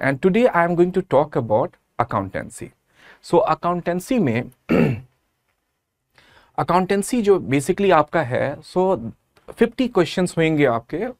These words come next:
और फिफ्टी क्वेश्चंस आपको मिलेंगे, और इस फिफ्टी क्वेश्चंस में से we only have to do forty questions, जिसके लिए हमारे को फ़ोर्टी फ़ाइव मिनट्स मिलेंगे।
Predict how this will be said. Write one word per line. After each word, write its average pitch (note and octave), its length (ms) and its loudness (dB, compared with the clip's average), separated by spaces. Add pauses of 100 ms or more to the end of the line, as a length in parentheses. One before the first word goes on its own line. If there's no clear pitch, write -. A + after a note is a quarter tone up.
और F#3 280 2 (260)
फिफ्टी G#3 320 0
क्वेश्चंस F#3 600 -2
आपको D#3+ 220 -2
मिलेंगे, C#3+ 480 -2 (340)
और C3+ 140 4
इस A3+ 200 0
फिफ्टी G#3 320 -2
क्वेश्चंस D3 440 -2
में B2 160 0
से D#3 140 -2
we F#3 240 0 (160)
only G#3+ 240 0 (120)
have D3+ 220 0
to C#3 140 0
do A#2+ 200 0 (600)
forty C#3 240 -2
questions, - 500 -12 (360)
जिसके E3 300 2
लिए F3+ 220 2
हमारे D3 360 0
को G3 140 -2
फ़ोर्टी D#3+ 360 -4
फ़ाइव D3+ 320 -4 (240)
मिनट्स B2+ 300 -2
मिलेंगे। G2 420 -6